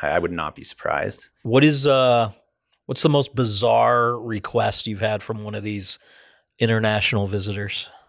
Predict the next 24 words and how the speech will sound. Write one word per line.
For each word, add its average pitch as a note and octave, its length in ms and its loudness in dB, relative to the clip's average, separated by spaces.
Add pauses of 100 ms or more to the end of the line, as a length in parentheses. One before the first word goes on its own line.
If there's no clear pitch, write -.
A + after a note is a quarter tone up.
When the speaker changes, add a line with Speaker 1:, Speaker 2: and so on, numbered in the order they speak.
Speaker 1:
Oh, A2 220 -8
man. F#2 400 -14 (840)
Um, G2 680 -6 (540)
Speaker 2:
It, - 140 -6
whether A2+ 260 6
it's - 140 0
last G#2+ 260 0
minute, C#3 420 2
whether A#2+ 260 4
Speaker 1:
so, A2+ 120 8
Speaker 2:
it's A2+ 160 8
Speaker 1:
yeah, A2 160 8
Speaker 2:
something B2+ 160 4
Speaker 1:
so, B2 220 6
Speaker 2:
goofy B2+ 220 4
in A#2+ 100 0
the A2 80 2
Speaker 1:
so, G#2+ 100 2
Speaker 2:
rider, C3+ 460 4
I B2+ 80 2
don't B2+ 100 2
Speaker 1:
so A#2 140 4
Speaker 2:
know. A2 60 0
Speaker 1:
Mexican A2+ 880 0